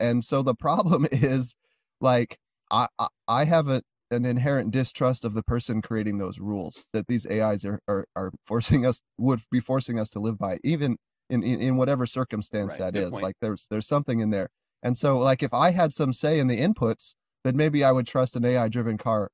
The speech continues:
Speaker 1: a lot more. But if not, then I'm really worried that it would make a choice to kill me or whoever's in my vehicle because it did a simple <laughs> math equation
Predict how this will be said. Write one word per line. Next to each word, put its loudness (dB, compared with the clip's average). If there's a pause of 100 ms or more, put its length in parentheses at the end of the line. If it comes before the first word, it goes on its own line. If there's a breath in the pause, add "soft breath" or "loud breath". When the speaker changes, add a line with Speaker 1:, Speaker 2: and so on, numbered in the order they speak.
(140)
Speaker 1:
a -2
lot 0
more. 0
But 0
if -4
not, 2 (300)
then 2
I'm 4
really 0
worried 0 (320)
that 0
it 0
would 0
make 0
a -2
choice 0 (500)
to -2
kill 2 (100)
me 2 (220)
or 2
whoever's 0
in 2
my 2
vehicle 0
because 0
it -4
did -2
a -2
simple -2
<laughs> -
math 4
equation 2